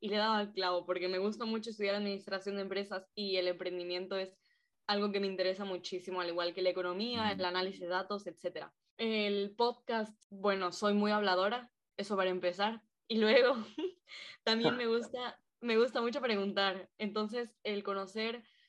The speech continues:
diferentes historias, el por qué hacen una cosa y no otra, tal vez no para hacer como una línea recta de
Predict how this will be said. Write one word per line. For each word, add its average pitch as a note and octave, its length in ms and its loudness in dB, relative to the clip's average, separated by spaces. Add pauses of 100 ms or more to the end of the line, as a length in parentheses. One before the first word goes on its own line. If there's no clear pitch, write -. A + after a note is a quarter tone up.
(120)
diferentes A3+ 440 0
historias, A3 840 0
el F#3+ 500 -2
por G3 160 0
qué A3 100 -2
hacen G#3+ 200 -2
una G#3 160 0
cosa G#3 180 -2
y G#3 40 0
no G3 160 0
otra, G#3 460 0 (720)
tal G#3+ 140 -2
vez A3 140 0
no A3+ 160 0
para A#3+ 160 2
hacer G#3 240 -4
como G#3 260 -2
una G3+ 220 0
línea G3+ 260 -2
recta F#3+ 320 -4
de F#3 260 -4